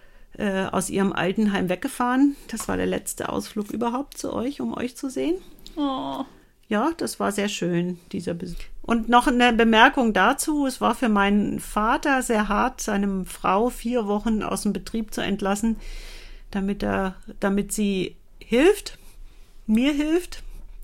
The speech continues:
Speaker 1: Aber das hat sie damals durchgesetzt, dass sie das machen will. Und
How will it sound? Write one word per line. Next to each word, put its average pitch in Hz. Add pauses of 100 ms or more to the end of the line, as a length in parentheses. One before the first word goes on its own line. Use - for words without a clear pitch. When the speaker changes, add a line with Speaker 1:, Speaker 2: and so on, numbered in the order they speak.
(120)
Speaker 1:
Aber -
das -
hat 202
sie 226
damals 185
durchgesetzt, -
dass -
sie 170
das 160
machen 160
will. 156
Und 151